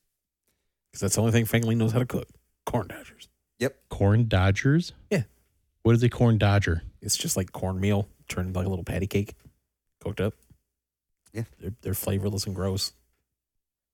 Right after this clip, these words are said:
Speaker 3: I've never heard of a corn dodger.
Speaker 2: I have some
Speaker 1: Then,
Speaker 2: spice that I
Speaker 1: then you've
Speaker 2: throw
Speaker 1: never
Speaker 2: at
Speaker 1: watched
Speaker 2: them.
Speaker 1: True Grit.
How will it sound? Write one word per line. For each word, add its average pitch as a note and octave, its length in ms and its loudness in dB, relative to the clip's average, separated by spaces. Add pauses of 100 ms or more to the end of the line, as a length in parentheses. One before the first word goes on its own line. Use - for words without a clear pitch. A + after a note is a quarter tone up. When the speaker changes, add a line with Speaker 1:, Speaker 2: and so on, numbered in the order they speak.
(180)
Speaker 3:
I've E2 120 -2
never F2+ 240 2
heard F#2 120 4
of F2 60 4
a E2+ 40 2
corn E2+ 220 0
dodger. D#2 280 -4
Speaker 2:
I D3 60 2
have D#3+ 160 2
some - 120 2
Speaker 1:
Then, - 40 -2
Speaker 2:
spice A2+ 420 -2
that F#2+ 140 -4
I F#2+ 40 4
Speaker 1:
then G2+ 100 4
you've A2+ 140 6
Speaker 2:
throw G#2+ 60 0
Speaker 1:
never A#2+ 200 6
Speaker 2:
at A#2 60 8
Speaker 1:
watched A#2 180 6
Speaker 2:
them. G2 80 -2
Speaker 1:
True A#2+ 100 2
Grit. G#2+ 260 2